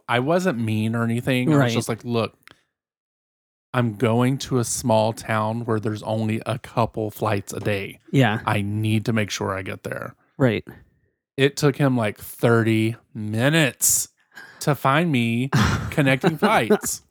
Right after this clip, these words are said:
Speaker 1: It's
Speaker 2: Well,
Speaker 1: like,
Speaker 2: they have to,
Speaker 1: "Oh,
Speaker 2: like, look
Speaker 1: Jesus."
Speaker 2: outside of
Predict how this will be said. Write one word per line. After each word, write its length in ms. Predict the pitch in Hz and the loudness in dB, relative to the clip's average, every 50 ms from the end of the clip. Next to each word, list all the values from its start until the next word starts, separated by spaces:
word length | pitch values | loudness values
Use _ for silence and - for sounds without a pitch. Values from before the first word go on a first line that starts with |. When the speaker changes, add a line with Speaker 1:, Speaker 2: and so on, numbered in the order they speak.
| _ _ - | _ _ -20
Speaker 1:
It's 380 | - - - - - - - - 139 | -16 -14 -12 -12 -10 -10 -8 -4 -2
Speaker 2:
Well, 80 | 180 185 | 0 2
Speaker 1:
like, 60 | - | 2
Speaker 2:
they 120 | 208 214 254 | 2 2 2
have 180 | - 370 302 285 | 2 2 2 4
to, 80 | 403 | 2
Speaker 1:
"Oh, 20 | 370 | 2
Speaker 2:
like, 420 | 220 160 156 151 156 151 139 - | 2 0 2 2 2 2 2 2
look 400 | 151 147 147 147 151 151 147 - | 2 2 4 4 4 2 2 0
Speaker 1:
Jesus." 420 | - 78 76 - - - - - - - | -4 -16 -16 -16 -16 -16 -16 -8 -4 0
Speaker 2:
outside 540 | 147 151 143 - - - - 135 135 135 131 | 2 2 2 2 0 2 2 4 4 4 4
of 600 | 131 123 123 117 120 123 131 - 113 - - | 2 2 2 0 -2 -2 -2 -4 -6 -6 -8